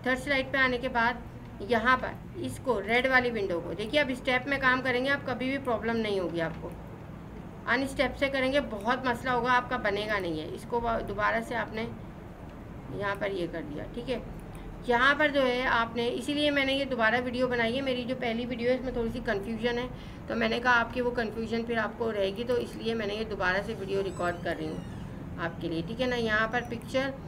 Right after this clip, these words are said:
और यहाँ पर ये वाली picture लेंगे हम, ठीक है, अ, जो हमारी ये, ये वाली, ये आ गई, ठीक है।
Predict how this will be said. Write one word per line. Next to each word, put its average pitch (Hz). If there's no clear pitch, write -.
और 208
यहाँ 220
पर 233
ये 220
वाली 226
picture 233
लेंगे 240
हम, 240
ठीक 233
है, 254
अ, -
जो 214
हमारी 196
ये, 196
ये 190
वाली, 196
ये 185
आ 143
गई, 143
ठीक 247
है। 302